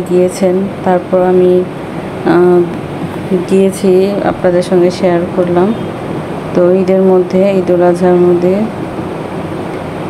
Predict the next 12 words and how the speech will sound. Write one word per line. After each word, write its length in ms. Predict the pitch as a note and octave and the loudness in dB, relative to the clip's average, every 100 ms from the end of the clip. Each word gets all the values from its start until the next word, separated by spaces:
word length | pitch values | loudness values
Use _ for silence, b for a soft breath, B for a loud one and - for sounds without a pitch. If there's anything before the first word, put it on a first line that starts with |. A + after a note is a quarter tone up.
| - - - - - - - - | -8 -8 -8 -8 -8 -8 -10 -2
তো 220 | F3+ F3 | 0 2
এখানেই 440 | F3 G3 A3+ A3 G3+ | 0 0 0 2 2
ঘোরা 300 | G3 G3+ G3+ | 2 2 2
হয়েছে, 600 | G3 F#3+ F#3 F#3+ F3+ G3 F#3+ F#3+ - | 2 0 0 0 2 2 0 -2 -2
চিড়িয়াখানায় 560 | G3 F#3+ F#3+ F#3+ F#3 F3+ | 0 0 2 2 4 2
গিয়েছে, 340 | F3 F3+ F3+ | 0 0 0
আর 120 | F3 F3+ | 0 -2
কোথাও 300 | F3+ G3 F3 | -2 0 0
যায়নি। 400 | F3 E3+ F3 F3+ G3+ - B B B - F#3+ | 0 2 2 2 0 -4 B B B -2 0
এই 100 | F#3+ | 0
তো 100 | G3+ | 2
দেখেন, 380 | F#3 F#3 G3 F#3+ | 2 2 2 2